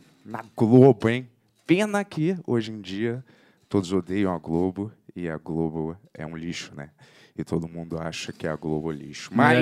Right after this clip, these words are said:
Speaker 2: acho que isso é mais na sua bolha
Speaker 1: Na
Speaker 2: mesmo.
Speaker 1: minha? Será? <coughs> Será?
Speaker 2: Qual que é o seu podcast favorito?
Speaker 1: Eu vou te falar, o único.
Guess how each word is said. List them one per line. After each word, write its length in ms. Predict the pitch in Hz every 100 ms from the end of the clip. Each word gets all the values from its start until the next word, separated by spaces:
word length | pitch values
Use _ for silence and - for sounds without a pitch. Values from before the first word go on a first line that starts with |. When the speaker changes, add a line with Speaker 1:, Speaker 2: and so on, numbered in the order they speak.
| 156
Speaker 2:
acho 80 | -
que 60 |
isso 180 | 135 -
é 60 | 156
mais 260 | 139 156
na 140 | 156 151
sua 340 | - - 196
bolha 380 | 127 117 117 110
Speaker 1:
Na 160 | 117
Speaker 2:
mesmo. 180 | 117 202
Speaker 1:
minha? 320 | 254 151 107 104
Será? 500 | - 113 151 190 165 - - - _ _ _ _ _ _ _ -
<coughs> 1600 | 415 349 370 427 403 381 320 285 254 - - - _ _ _ _
Será? 580 | - - 95 110 123 123 - _ _ _ _ - - - - _ _ _ _
Speaker 2:
Qual 140 | -
que 40 | 151
é 20 |
o 20 |
seu 100 | 156
podcast 460 | 143 135 - 135 -
favorito? 560 | 139 127 127 120 - - _ _ _ _ _ _ _ _ - - - _ -
Speaker 1:
Eu 80 | 98
vou 80 |
te 80 | 80
falar, 280 | - 98 95 -
o 40 |
único. 580 | 107 117 135 104 - 85